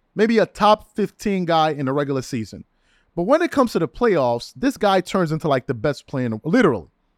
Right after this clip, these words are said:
I, I don't know how he does it. If I ever meet him,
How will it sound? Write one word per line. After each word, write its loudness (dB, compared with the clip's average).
I, 2
I 6
don't 2
know 4
how 2
he -2
does 2
it. 0
If 0
I 2
ever 2
meet -2
him, -2